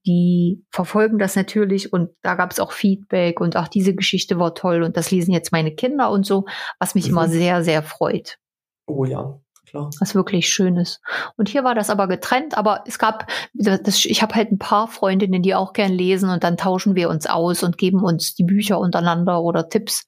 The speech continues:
Speaker 2: Mhm.
Speaker 1: was schön ist und die mögen halt auch. Es gibt auch ein paar andere Freundinnen, die Kinderbücher gern lesen.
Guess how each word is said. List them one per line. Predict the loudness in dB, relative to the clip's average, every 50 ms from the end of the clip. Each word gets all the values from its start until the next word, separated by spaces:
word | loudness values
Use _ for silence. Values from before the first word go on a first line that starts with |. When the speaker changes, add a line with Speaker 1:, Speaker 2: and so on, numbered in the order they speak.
| -8 -4
Speaker 2:
Mhm. | -2 0 2 0 0 -2 -4
Speaker 1:
was | -8 -6 -4 -4
schön | -2 0 0 2 2 2 2
ist | 0 0 -2
und | -2 -2 -2 0
die | 2 2
mögen | 2 2 2 0 0
halt | 0 0 0
auch. | -2 -2 -2 -4 -6
Es | -4
gibt | -4 -2 -2 -2
auch | -4 -2
ein | -4 -2
paar | 0 0 0 2
andere | 2 0 0 -2
Freundinnen, | -4 -2 -2 0 2 2 2 2 2 2 0
die | -2 0
Kinderbücher | 0 0 2 2 2 0 0 0 -2 0 0 0 0
gern | 0 0 0 0 2 2
lesen. | 2 2 2 0 0 2 0 0 0